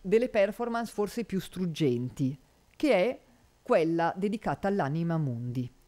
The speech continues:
Ehm, Marina e Ulai stanno, eh,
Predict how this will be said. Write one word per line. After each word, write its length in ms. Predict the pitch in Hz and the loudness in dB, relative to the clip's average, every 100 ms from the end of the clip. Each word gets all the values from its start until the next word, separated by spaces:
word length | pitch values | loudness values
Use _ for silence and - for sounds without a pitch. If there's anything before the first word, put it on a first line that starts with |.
| _ _ _ _ _ - | _ _ _ _ _ -2
Ehm, 480 | 196 190 196 196 180 - _ _ _ | 0 0 0 -2 -6 -16 _ _ _
Marina 320 | 196 233 269 | 0 2 4
e 40 | 220 | 2
Ulai 320 | 214 220 202 | 4 4 2
stanno, 840 | - 220 208 202 190 170 151 - - | 0 0 0 0 0 0 -2 -6 -6
eh, 280 | 156 151 | -4 -4